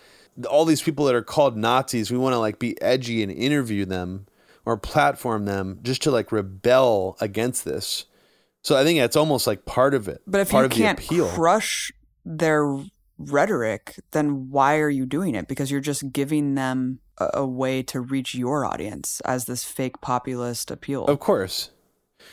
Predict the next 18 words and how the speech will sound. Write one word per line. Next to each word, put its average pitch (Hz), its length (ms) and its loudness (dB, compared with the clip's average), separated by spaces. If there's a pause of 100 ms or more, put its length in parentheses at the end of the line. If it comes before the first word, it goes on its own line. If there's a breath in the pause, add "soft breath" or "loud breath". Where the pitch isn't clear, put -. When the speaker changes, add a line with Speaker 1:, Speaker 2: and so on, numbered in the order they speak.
(140 loud breath)
Speaker 1:
No, 180 160 4
of 107 120 0
course. 113 380 0
And 120 160 -2
I 120 60 4
think 147 240 0
that 123 160 0
they 143 240 4
don't 156 320 2
think, 131 360 -2 (180)
that's 160 340 4
not 160 240 2
the 131 80 -6
thing 143 280 0
that 120 160 -2
they're 123 180 4
threatened 123 360 0
by. 85 300 -6